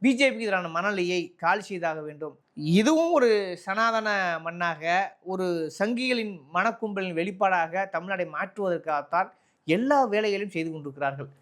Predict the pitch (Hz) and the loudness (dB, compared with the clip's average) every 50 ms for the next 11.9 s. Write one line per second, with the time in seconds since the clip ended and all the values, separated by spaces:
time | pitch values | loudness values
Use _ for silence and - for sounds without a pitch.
0 | _ _ _ _ - 156 165 170 185 196 180 - - 175 175 180 180 196 202 208 | _ _ _ _ 0 2 2 4 2 0 0 0 4 4 4 6 6 4 4 4
1 | 180 180 185 196 196 185 180 180 185 180 151 156 156 151 151 143 151 156 156 175 | 4 4 4 4 2 2 0 0 0 0 0 -2 -4 -4 -6 -8 -6 -2 0 0
2 | 196 214 - 190 240 269 254 233 233 226 196 202 196 185 185 180 196 233 220 160 | 2 4 4 4 4 4 4 4 4 4 2 2 4 4 4 2 2 -2 -4 -4
3 | 147 180 185 196 220 233 233 220 226 226 240 214 220 254 254 233 180 - - _ | -2 0 0 0 0 0 -2 -2 -2 -4 -4 -4 -2 -2 -2 -2 -2 -6 -12 _
4 | _ 160 180 190 202 220 208 202 202 220 240 233 226 220 180 202 196 208 208 196 | _ -2 -2 0 0 2 0 0 2 2 2 2 2 2 0 -2 -2 -2 -2 -2
5 | 190 180 175 160 165 165 175 180 180 165 165 180 185 185 180 170 160 160 156 151 | -2 -2 -2 0 0 2 2 2 2 2 2 2 0 -2 -6 -8 -6 -4 -2 -2
6 | 147 147 147 139 139 _ _ _ _ - 160 175 208 226 233 226 208 196 202 190 | -2 -2 -6 -10 -12 _ _ _ _ 0 0 0 2 2 2 2 0 -2 -6 -10
7 | 175 165 160 160 160 170 202 220 226 220 233 226 233 233 202 185 175 170 - 165 | -10 -6 -4 -2 0 0 0 0 0 -2 -2 -2 -2 -2 -2 -2 -2 -2 -2 -2
8 | 185 196 190 170 175 165 175 190 175 208 190 185 180 170 160 - 147 151 175 185 | -2 -2 0 0 0 0 -2 -2 -2 0 0 0 -2 -4 -6 -2 -2 -2 0 0
9 | 185 190 190 196 196 185 165 156 165 170 160 151 147 - 147 143 143 - _ _ | 0 -2 -2 -2 -4 -6 -2 2 2 2 0 0 -8 -6 -6 -6 -6 -6 _ _
10 | _ _ _ _ _ - - 175 190 220 214 226 240 262 247 196 196 208 208 190 | _ _ _ _ _ 0 0 2 2 4 4 4 2 2 2 2 0 0 0 -2
11 | 180 175 165 156 165 165 160 160 160 156 156 151 151 151 156 170 196 | -2 -4 -4 -4 -6 -6 -6 -8 -12 -12 -10 -6 -4 0 0 0 0